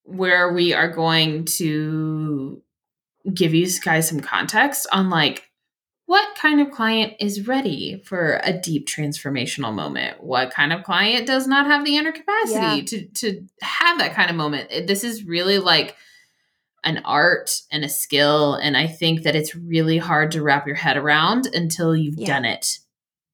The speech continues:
Speaker 1: uh, at least once, if not ten, twenty, thirty times. Like, this, this will become more and more clear to you after you've done your own proposals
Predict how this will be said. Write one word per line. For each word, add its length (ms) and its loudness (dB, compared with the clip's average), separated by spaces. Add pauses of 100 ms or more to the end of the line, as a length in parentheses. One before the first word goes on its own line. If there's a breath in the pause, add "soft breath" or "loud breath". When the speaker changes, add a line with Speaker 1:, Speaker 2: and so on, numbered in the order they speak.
(460)
Speaker 1:
uh, 400 2 (220)
at 200 2
least 560 4
once, 540 0
if 300 2
not 300 2 (140)
ten, 320 -2
twenty, 320 -4
thirty 260 -8
times. 420 -10
Like, 200 -2
this, 300 0
this 320 0
will 100 -2
become 640 0
more 240 2
and 100 0
more 540 2 (320 loud breath)
clear 400 4
to 120 -4
you 220 2
after 380 0
you've 260 -2
done 160 0
your 160 -6
own 180 -10
proposals 760 -2